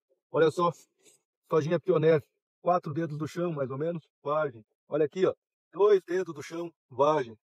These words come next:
Olha aqui, ó, que show de bola. Muita vagem,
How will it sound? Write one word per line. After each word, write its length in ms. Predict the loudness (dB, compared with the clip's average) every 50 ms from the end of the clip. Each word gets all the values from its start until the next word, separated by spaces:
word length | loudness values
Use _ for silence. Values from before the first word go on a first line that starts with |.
| _ _ _
Olha 200 | 2 4 4 6
aqui, 280 | 4 2 2 2 2 2
ó, 80 | 2
que 280 | 0 -4 -6 -6 -6 -6 -8 -2
show 240 | 2 4 6 6 6
de 120 | 6 4 4
bola. 400 | 6 6 6 6 6 2 -2 -6 -12 _ _ _ _ _ _ _ _ _ _ _ _ _ _ _ _ _ _ _
Muita 480 | -2 0 2 4 4 4 4 4 4 4
vagem, 480 | 4 4 4 4 4 2 -2 -4 -6